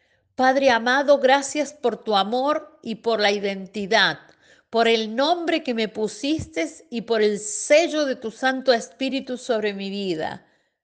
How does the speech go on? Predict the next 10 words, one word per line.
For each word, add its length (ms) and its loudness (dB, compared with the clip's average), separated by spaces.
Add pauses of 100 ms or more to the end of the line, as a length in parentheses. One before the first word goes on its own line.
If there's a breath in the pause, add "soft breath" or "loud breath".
(420)
Gracias 680 2
por 200 4
las 240 4
oportunidades 1300 0
y 60 -10
caminos 640 -2
que 180 0
abres 460 2
para 360 2
mí, 440 -6